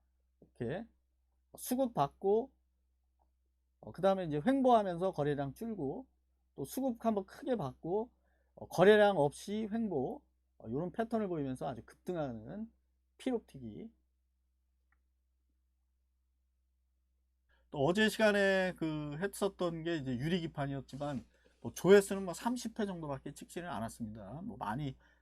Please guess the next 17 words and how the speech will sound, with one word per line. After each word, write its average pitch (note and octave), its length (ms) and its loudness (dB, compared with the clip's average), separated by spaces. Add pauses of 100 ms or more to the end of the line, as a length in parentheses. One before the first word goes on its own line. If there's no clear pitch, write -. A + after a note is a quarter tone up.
관심들이 F3+ 600 0
없죠, B2 340 -2
여기. G#2 340 -8 (360)
하지만 F#3+ 360 -2
요 C#3+ 160 -4
유리기판이 E3+ 600 -2
앞으로 C3+ 360 -6
이제 A2 180 -8
게임 F3+ 400 -2
체인저가 F3+ 480 -4
될 A#2 120 -8
거다. G#2 400 -12 (500)
그래서 E3+ 240 -2 (180)
보시면 G3+ 400 2
이제 F3 360 0 (280)
에스케이씨가 G3 1700 -2
이, D3+ 200 -4